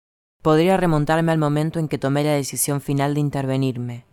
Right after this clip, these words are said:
y me contacté con una de las pibas de Mujeres Trans Argentina, que se había operado,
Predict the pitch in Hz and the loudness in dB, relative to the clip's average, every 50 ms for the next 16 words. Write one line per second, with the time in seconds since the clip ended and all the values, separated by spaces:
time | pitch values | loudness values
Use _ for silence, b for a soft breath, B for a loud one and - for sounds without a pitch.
0 | B B B B B B - 143 147 143 131 - 139 139 135 139 135 - 165 160 | B B B B B B -2 0 2 2 2 0 -2 -2 -2 -4 -2 -4 -4 -2
1 | - 151 147 151 156 165 165 160 151 147 135 - - - 151 156 156 151 147 139 | -2 -2 0 0 2 2 2 2 2 0 -2 -4 -4 -2 -2 0 0 0 -2 -4
2 | 135 - - 147 147 139 - - 147 143 139 147 143 135 - - 135 131 127 - | -4 -4 -4 -4 -4 -4 -4 -4 -4 -2 -2 -4 -6 -6 -6 -4 -4 -4 -4 -4
3 | 160 156 147 127 123 123 123 - _ _ - - 120 - 127 120 123 131 139 135 | -4 -2 -2 -2 -4 -6 -10 -14 _ _ -14 -14 -12 -10 -6 -4 -2 -2 -2 -2
4 | - 139 143 147 143 131 123 120 120 117 | -2 -2 0 2 2 2 0 -2 -6 -8